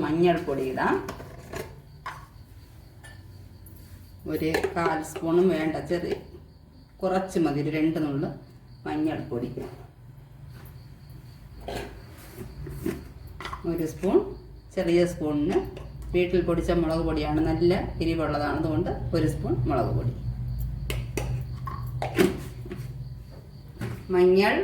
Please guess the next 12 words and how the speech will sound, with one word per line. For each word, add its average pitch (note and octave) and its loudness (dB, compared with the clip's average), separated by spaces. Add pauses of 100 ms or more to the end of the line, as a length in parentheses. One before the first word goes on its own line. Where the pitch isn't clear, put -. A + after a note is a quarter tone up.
മുളക്, F#3 6 (220)
തേങ്ങ, F3 8 (240)
ചെറിയ D#3+ 4 (120)
ഉള്ളി D3+ -2 (100)
രണ്ടെണ്ണം C#3+ 2
വെച്ചിട്ടുണ്ട്. B2 0 (220)
ഇതിലിതാ D#3+ 4 (220)
വറുത്ത E3+ 0 (400)
മല്ലിപ്പൊടി, B2+ 0 (540)
ഒരു E3+ 4
സ്പൂൺ A#3 0 (520)
മല്ലിപ്പൊടി. C#3 2